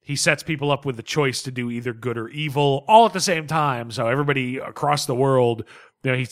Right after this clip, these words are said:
puts all these situations up so they all happen at the same time. So Superman has to deal with them.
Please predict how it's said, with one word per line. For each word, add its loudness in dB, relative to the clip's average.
puts 0
all 4
these -4
situations -2
up -6
so 0
they 0
all 2
happen 0
at -6
the -8
same -6
time. -4
So -6
Superman -4
has -6
to -14
deal 4
with 4
them. -4